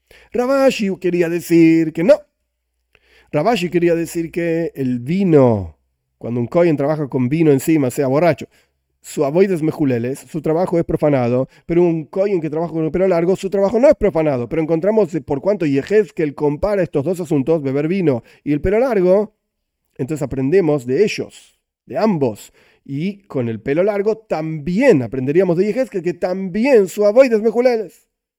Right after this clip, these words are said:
Su trabajo es profanado. No me vengas a decir que la razón por la cual Rabbanan permiten el pelo largo es porque es Eine Machle Avoida, porque trabaja con el pelo largo, no profana su trabajo. Esto es lo que decía Ravashi. No vengas a decir esto, porque efectivamente profana el trabajo con el pelo largo también.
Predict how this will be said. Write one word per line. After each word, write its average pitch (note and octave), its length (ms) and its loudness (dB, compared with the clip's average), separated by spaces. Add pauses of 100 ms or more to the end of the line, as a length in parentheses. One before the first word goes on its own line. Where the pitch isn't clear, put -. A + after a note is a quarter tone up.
(260)
Su C#3+ 120 -8
trabajo E3+ 420 2
es E3+ 320 2
profanado. E3+ 580 -4 (1300)
No A3 100 4
me B3 80 4
vengas B3 340 4
a D#3+ 40 0
decir D#3 200 -2
que D#3 80 -2
la D#3+ 100 2
razón D#3 280 0
por D#3+ 80 2
la D#3+ 60 0
cual D#3 140 0
Rabbanan D#3+ 540 2
permiten D#3+ 540 2
el D#3+ 80 0
pelo E3 160 0
largo E3 560 2
es E3 460 0
porque F3 260 -4
es - 180 -10 (100)
Eine E3 300 2
Machle E3 380 -2
Avoida, E3+ 420 2 (260)
porque D#3+ 340 -2 (180)
trabaja E3 300 0
con E3 100 4
el E3 80 4
pelo D#3+ 120 2
largo, D#3 300 0
no D3+ 540 4
profana D#3+ 420 0
su D#3+ 100 -6
trabajo. E3+ 680 -2
Esto F3+ 160 -6
es F3+ 40 -2
lo E3+ 40 -4
que E3 60 -2
decía E3+ 160 -2
Ravashi. F3 400 0
No A#3+ 140 6
vengas D4+ 260 0
a G#3 60 -2
decir D3 200 -4
esto, - 240 -10
porque A#2+ 180 -12
efectivamente D3+ 600 -4
profana C#3 320 -4
el C3 80 -6
trabajo D3 340 -6
con C3+ 120 -4
el C3 60 -4
pelo C#3+ 140 -2
largo D3+ 240 0
también. F#3 460 4